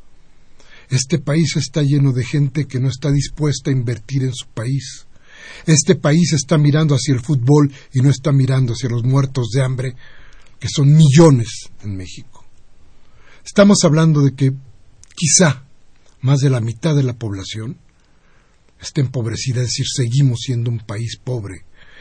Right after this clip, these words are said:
Y si no entendemos que esto debe tener un estado diferente al que hay hoy, al que nos ha di-, dominado durante los últimos treinta años,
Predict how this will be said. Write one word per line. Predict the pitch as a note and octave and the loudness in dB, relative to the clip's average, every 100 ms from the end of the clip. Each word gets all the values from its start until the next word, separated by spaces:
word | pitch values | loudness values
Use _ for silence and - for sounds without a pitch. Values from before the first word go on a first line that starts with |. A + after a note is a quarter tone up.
| - - | -20 -2
Y | C#3+ | 2
si | E3+ | 4
no | D3+ G3 | 8 8
entendemos | A#3 G3+ F3 E3 F3+ F3+ B2 A2+ - - - - - - - - - - | 8 6 6 8 6 6 4 0 -8 -16 -18 -20 -20 -20 -20 -20 -20 -12
que | - C#3+ D3+ | 2 6 6
esto | F3 - D3 | 6 4 2
debe | D#3 | 2
tener | D3+ C#3+ D3+ | 2 2 4
un | D3 | 2
estado | C3+ - D3 C#3+ | 0 0 0 2
diferente | D#3 D3+ D#3+ F#3+ A3+ - D#3 | 2 2 4 6 6 4 2
al | C3+ | 0
que | C#3 | -2
hay | C#3+ F3+ F3 - | -2 -2 -2 -4
hoy, | C#3 B2+ B2+ F#3 - - - - - - - - - - - - | -2 0 0 -4 -10 -20 -20 -18 -16 -16 -18 -20 -20 -20 -20 -4
al | D3 C#3 | -4 0
que | D3+ | 2
nos | C#3 F3 | 2 4
ha | E3+ | 4
di-, | F3 D#3+ | 4 2
dominado | C3 C3+ C3 C#3 D#3 D3+ | 2 4 6 6 6 4
durante | C3+ B2+ B2+ | 4 2 -2
los | A#2 A2 | -4 -4
últimos | D3+ - C3 A#2+ | -4 -4 -4 -4
treinta | - C3 C3+ C3+ B2+ | -4 -2 -2 -2 -4
años, | C3 C3+ D3 - | -2 -2 -4 -10